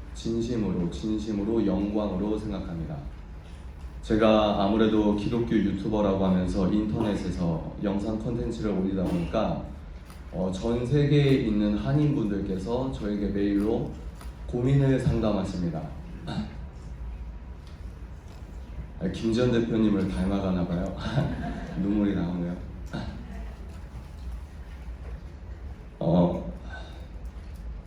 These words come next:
저에게 보내주시는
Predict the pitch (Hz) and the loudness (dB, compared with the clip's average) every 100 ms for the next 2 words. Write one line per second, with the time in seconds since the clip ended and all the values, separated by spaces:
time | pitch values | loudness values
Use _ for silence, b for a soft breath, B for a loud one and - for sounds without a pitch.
0 | - - - - - - - - - - | -10 -10 -12 -12 -12 -12 -10 -12 -12 -14
1 | - - - - - - - - - - | -12 -12 -12 -10 -10 -10 -10 -10 -10 -10
2 | - - - - - - - - - - | -10 -10 -10 -12 -12 -12 -12 -12 -10 -12
3 | - - - - - - - - 110 113 | -10 -12 -12 -10 -10 -10 -8 -2 2 4
4 | 110 110 - 110 107 104 - 104 107 - | 4 4 2 2 2 2 0 0 2 0
5 | - | -2